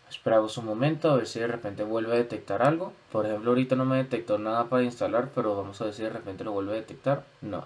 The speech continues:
justamente lo mismo. El programa de instalación de DirectX determinó que ya se instaló una versión más reciente. Vamos a darle en finalizar.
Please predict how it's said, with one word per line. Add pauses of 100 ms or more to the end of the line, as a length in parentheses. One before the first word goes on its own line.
justamente
lo
mismo.
El
programa
de
instalación
de
DirectX (320)
determinó
que
ya
se
instaló
una
versión
más
reciente.
Vamos
a
darle
en
finalizar.